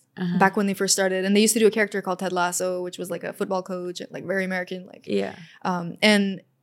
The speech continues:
Speaker 2: they made a show on it on Apple T V.
Speaker 1: Oh, cool.
Speaker 2: And my friend recommended it. And God, I, I don't know. I don't know what it is about that show. It is the most feel-good show.
Speaker 1: Oh, good.
Speaker 2: So for anybody listening and for you, if you're thinking about starting a new show, honestly, like, Ted Lasso,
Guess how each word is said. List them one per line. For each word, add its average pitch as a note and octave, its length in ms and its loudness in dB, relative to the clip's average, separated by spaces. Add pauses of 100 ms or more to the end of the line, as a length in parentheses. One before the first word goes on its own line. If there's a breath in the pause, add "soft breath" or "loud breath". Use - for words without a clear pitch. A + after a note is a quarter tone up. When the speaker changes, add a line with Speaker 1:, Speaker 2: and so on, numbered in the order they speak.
(240)
Speaker 2:
they G#3+ 340 6
made B3 120 10
a A#3+ 60 6
show A#3+ 200 4
on A#3+ 120 4
it G3 100 2
on G3 120 0
Apple G3 160 -6
T G3+ 160 -6
V. G3 280 -10 (180)
Speaker 1:
Oh, G3+ 240 -12
cool. G#3 220 -20 (180)
Speaker 2:
And G#3+ 360 2
my G#3+ 80 4
friend C4 200 6
recommended G3+ 420 4
it. F#3 200 -2
And F#3+ 140 -16 (100)
God, - 120 -14 (260)
I, G3+ 160 -10
I A3 80 0
don't G#3+ 100 0
know. G3 240 -2
I G#3+ 80 0
don't A3+ 80 4
know A3 60 4
what G#3 100 2
it G3+ 80 4
is G3 100 2
about G3 180 -2
that F#3+ 140 0
show. G3 180 0
It - 120 4
is G#3+ 160 4
the G#3+ 80 -2
most G3 320 -6
feel-good A#3 460 4
show. G3+ 440 -4
Speaker 1:
Oh, A#3+ 220 -2
good. F#3+ 560 -6
Speaker 2:
So G#3 380 8
for - 120 4
anybody A#3+ 520 6
listening G#3 500 0
and G3 100 -4
for G3+ 100 -4
you, G#3+ 220 4
if G3+ 140 2
you're A3+ 80 4
thinking A3+ 220 -2
about G3+ 160 0
starting G3+ 180 -2
a G3 60 -4
new F#3 60 -6
show, F#3+ 180 -4
honestly, F#3+ 400 -6
like, F3+ 280 -4
Ted F#3 160 -6
Lasso, - 440 -6